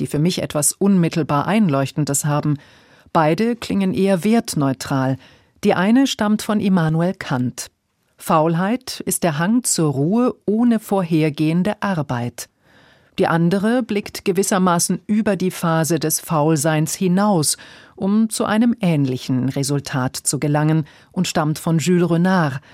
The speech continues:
der vor allem für sein Tagebuch berühmt ist. Faulheit ist die Angewohnheit, sich auszuruhen, bevor man müde wird.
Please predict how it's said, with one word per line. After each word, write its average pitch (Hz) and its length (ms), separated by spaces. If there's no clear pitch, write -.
der 165 240
vor 170 180
allem 190 300
für 220 140
sein 220 200
Tagebuch 143 680
berühmt 139 440
ist. - 360
Faulheit 165 840
ist - 240
die 180 100
Angewohnheit, 202 840
sich - 360
auszuruhen, 185 1160
bevor 156 420
man 165 220
müde 202 420
wird. - 380